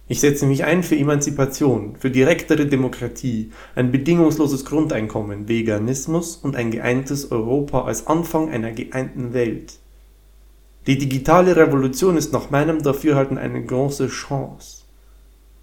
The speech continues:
In dieser Rolle werde ich wohl noch oft de Impletione reden müssen, also über die Erfüllung des Lebens und so weiter, ja.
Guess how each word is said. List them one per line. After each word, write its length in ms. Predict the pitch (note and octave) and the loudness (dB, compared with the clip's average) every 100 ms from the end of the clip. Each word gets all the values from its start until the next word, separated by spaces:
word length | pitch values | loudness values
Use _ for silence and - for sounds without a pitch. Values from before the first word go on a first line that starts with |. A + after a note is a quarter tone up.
| _ _ _ - | _ _ _ -6
In 180 | A#2+ | -6
dieser 380 | A#2+ D3 D3 B2 | -6 -4 0 0
Rolle 400 | A2+ C3 C#3+ - | 0 2 2 2
werde 220 | B2 B2 | -2 -2
ich 200 | - - | -4 -4
wohl 140 | B2 B2+ | -2 0
noch 220 | A#2+ A2 | -2 0
oft 520 | C#3+ C#3 - - - | 0 0 -4 -14 -2
de 160 | B2+ B2+ | 2 4
Impletione 800 | A#2+ A#2 A2 - - A2 A2 A2 | 2 -2 -6 -6 -2 -2 -2 -4
reden 300 | A2 - A#2+ | -6 -8 -8
müssen, 340 | A#2+ - B2 | -10 -10 -12
also 280 | - B2 B2 - - - - | -12 -12 -14 -16 -20 -20 -20
über 220 | - A2 A2+ | -12 -10 -10
die 160 | G#2+ | -10
Erfüllung 420 | A#2+ - A#2 G2 | -12 -6 -8 -8
des 180 | G#2 G#2+ | -14 -14
Lebens 360 | - D3 - - | -12 -14 -16 -18
und 120 | B2 | -18
so 120 | C3+ | -16
weiter, 320 | C3 C3+ B2 C#3 | -14 -14 -16 -14
ja. 140 | C#3 | -16